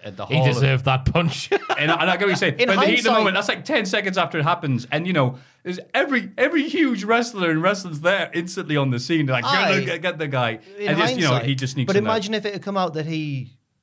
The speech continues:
Speaker 3: was, like, had no idea what was going on, you know what I mean?
Speaker 1: I mean, it pretty much did, didn't it? I mean,
Speaker 3: I think he
Speaker 1: that's,
Speaker 3: was
Speaker 1: uh,
Speaker 3: more
Speaker 1: the,
Speaker 3: con-
Speaker 1: the, the Bret Hart one, I remember some of his
Speaker 3: I think he
Speaker 1: tweets, it
Speaker 3: was a
Speaker 1: was
Speaker 3: lot
Speaker 1: like,
Speaker 3: more lucid than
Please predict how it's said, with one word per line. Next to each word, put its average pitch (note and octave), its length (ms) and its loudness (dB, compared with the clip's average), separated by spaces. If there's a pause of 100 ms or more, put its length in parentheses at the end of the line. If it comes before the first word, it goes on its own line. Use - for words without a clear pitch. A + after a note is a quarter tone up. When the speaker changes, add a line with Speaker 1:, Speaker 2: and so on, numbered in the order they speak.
(120)
Speaker 3:
was, C#3+ 280 -4
like, C#3 240 0 (480)
had C#3+ 160 -4
no C#3+ 120 0
idea C3+ 260 0
what B2+ 100 -4
was A#2 100 -12
going A#2 220 -10
on, C3 240 -6
you B2 80 -12
know B2+ 80 -8
what B2 80 -8
I B2+ 60 -8
mean? C3+ 260 -8
Speaker 1:
I - 20 -8
mean, F#2+ 160 -6
it F#2+ 80 -14
pretty G2+ 180 -10
much F2 140 -14
did, D#3 220 -8
didn't D#2+ 220 -14
it? C3+ 120 -6 (300)
I - 40 -16
mean, G2 280 -12 (760)
Speaker 3:
I - 80 -12
think E3+ 140 -6
he C#3 60 -4
Speaker 1:
that's, C3 140 -2
Speaker 3:
was - 20 -
Speaker 1:
uh, - 20 -6
Speaker 3:
more B2 260 -4
Speaker 1:
the, - 60 -18
Speaker 3:
con- A#2+ 160 -4
Speaker 1:
the, B2 80 0
the B2+ 120 0
Bret C3 200 2
Hart C3 240 2
one, G#2 160 -6
I - 20 -6
remember G2 240 -8
some G2 180 -12
of F2+ 60 -12
his F2 140 -16
Speaker 3:
I - 20 -10
think D3+ 140 -4
he D#3 80 -4
Speaker 1:
tweets, - 20 -2
it C3+ 40 -2
Speaker 3:
was C3+ 100 -4
a - 60 -10
Speaker 1:
was B2 100 -8
Speaker 3:
lot C#3 60 -4
Speaker 1:
like, C3 80 -6
Speaker 3:
more A#2+ 100 -6
lucid A#2 420 -10
than G#2+ 300 -10